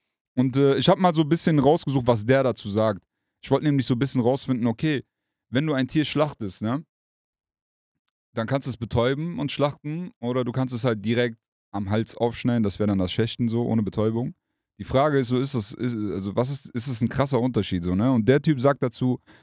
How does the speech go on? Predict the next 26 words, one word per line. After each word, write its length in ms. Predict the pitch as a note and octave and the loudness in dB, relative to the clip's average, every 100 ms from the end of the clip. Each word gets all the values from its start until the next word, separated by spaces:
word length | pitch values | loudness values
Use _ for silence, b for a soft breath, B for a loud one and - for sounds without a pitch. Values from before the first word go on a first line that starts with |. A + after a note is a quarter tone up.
| _ _ | _ _
das 140 | A2+ | -2
Schlachten 540 | - - D#3+ - - C3+ | 0 2 2 2 -4 0
von 240 | C3 A#2+ | 2 0
Tieren 420 | - D3+ A#2+ G2 - | 0 0 2 0 0
ohne 180 | B2+ C#3+ | 0 0
Betäubung 480 | A#2 - C3+ B2 A2 | 0 2 4 4 0
ist 140 | A2 | 2
in 140 | A#2 | 2
Deutschland 360 | A2 C3 - B2 | 4 4 2 2
nicht 200 | B2 - | 0 0
erlaubt, 340 | G#2+ A2+ C3+ - | 2 2 0 0
weil 140 | A2 | 0
es 220 | A2 - | 0 -4
Tieren, 500 | - - C#3+ C3 C#3 - _ | -6 0 2 2 -2 -6 _
den 220 | - A2+ A2 | -2 -2 0
Tieren, 460 | D3+ D3 C#3 C3 - _ _ _ _ - | -2 0 2 0 -4 _ _ _ _ -10
äh, 140 | G2 | -6
sorry, 260 | - A#2 G2+ | 0 0 2
die 160 | A#2 | 0
Tiere 320 | C3 D#3+ D3 | 0 2 2
unnötigen 460 | C#3 D3+ D#3 C#3 B2+ | 2 4 2 2 0
Qualen 320 | - B2+ C3 | 2 2 2
aussetzt. 460 | F#2 F#2 - F2 - | 0 0 -2 -6 -4
Beim 160 | A2 A#2 | -2 0
rituellen 440 | F3 - C#3+ C#3 | 0 0 0 0
Schächten 640 | A#2 C3+ A2+ - C#3+ F#3+ | 2 2 2 -2 -4 -4